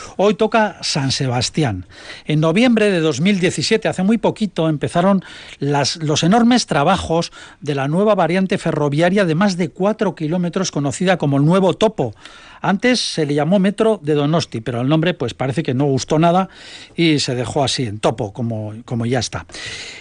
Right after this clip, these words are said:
El presupuesto son ciento ochenta millones que, al parecer, paga el gobierno vasco de forma íntegra. Antonio López es el director de construcción de Eusko Trenbide Sarea, la red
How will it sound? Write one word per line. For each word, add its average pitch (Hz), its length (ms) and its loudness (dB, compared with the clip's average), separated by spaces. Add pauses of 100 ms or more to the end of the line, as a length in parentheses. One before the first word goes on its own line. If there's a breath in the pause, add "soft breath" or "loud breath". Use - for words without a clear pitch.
El 151 120 0
presupuesto 214 880 2
son 165 260 -4
ciento 180 280 0
ochenta 180 320 2
millones 180 520 2
que, 151 260 -2
al 123 100 0
parecer, 113 340 -4
paga 180 440 0 (100)
el 143 160 -2
gobierno 123 420 -2
vasco 160 300 -2
de 117 80 -8
forma 147 360 0 (360 loud breath)
íntegra. 117 500 -2 (320 loud breath)
Antonio 233 420 4
López 214 420 0
es 160 120 -4
el 170 140 -2
director 151 460 0
de 214 100 0
construcción 180 680 -2
de 147 80 0
Eusko 165 240 -4
Trenbide 151 360 0
Sarea, 160 520 2
la 143 180 0
red 220 240 0